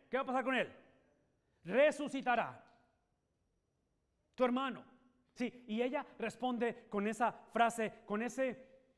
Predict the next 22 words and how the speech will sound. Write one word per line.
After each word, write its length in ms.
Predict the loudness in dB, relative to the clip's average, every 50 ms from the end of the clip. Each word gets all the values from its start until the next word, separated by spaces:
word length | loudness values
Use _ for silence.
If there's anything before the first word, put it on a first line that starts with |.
| _ _ _ _ -2
con 120 | 0 2 4
esa 240 | 4 4 2 4
perspectiva 880 | 4 2 2 2 0 -2 -2 -2 -2 -2 0 0 4 6 6 6 6 4 0 -8 -18 -20 -20 -20 -20 -20 -20 _ _ _ _ _ _ _ -18 -12
de 200 | -6 -4 -4 -2
Dios 400 | 0 0 4 4 4 4 2 -2
que 100 | -2 0
era 120 | 0 0 2
característica. 720 | 2 4 2 2 2 2 2 2 2 0 -2 -6 -6 -6
Sí, 100 | -6 -8
los 200 | -8 -8 -10 -10
judíos 540 | -10 -8 -4 -2 0 0 0 0 -2 -8 -12 -16 -20 -20 -16
sabían 480 | -6 -4 -4 -2 -2 -4 -4 -4 -4
de 60 | -4
la 100 | -4 -4
vida 180 | -6 -6 -6 -6
después 300 | -6 -6 -6 -8 -8 -6
de 60 | -6
la 60 | -8
vida. 220 | -8 -8 -10 -10 -14 _ _ _ _ _ _ _ _ _ _ _ _ _ _ _ _ _
Job 260 | -4 -2 -2 0 0
lo 80 | 0 -2
menciona 640 | -2 -2 -6 -6 -6 -4 -4 -2 -2 -2 -2 -4